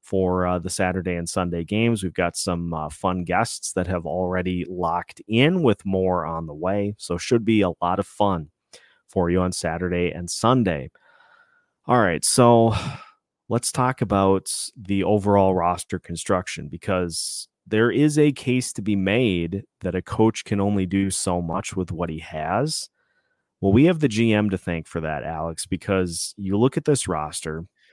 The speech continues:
it is, I think, the second oldest in the N H L. Um, you have veteran guys that have been brought in all up and down this lineup because they bring more grit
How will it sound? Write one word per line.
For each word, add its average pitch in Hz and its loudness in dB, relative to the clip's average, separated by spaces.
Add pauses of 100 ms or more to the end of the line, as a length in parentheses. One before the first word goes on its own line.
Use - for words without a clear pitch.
(100)
it 104 2
is, 101 4
I 95 -6
think, 107 -2
the 95 0
second - 0 (100)
oldest 92 0 (460)
in 110 6
the 117 6
N 98 2
H 92 -2
L. 62 -6 (720)
Um, 71 -6 (720)
you 104 6
have 90 0
veteran 90 -2
guys 104 4
that 101 4
have 95 0
been 92 0
brought 90 0
in 92 -2 (240)
all 101 6
up 101 -2
and 95 0
down 92 0
this 85 -6
lineup 113 2
because 90 -4
they 92 0
bring 92 -2
more 87 -4
grit 87 -4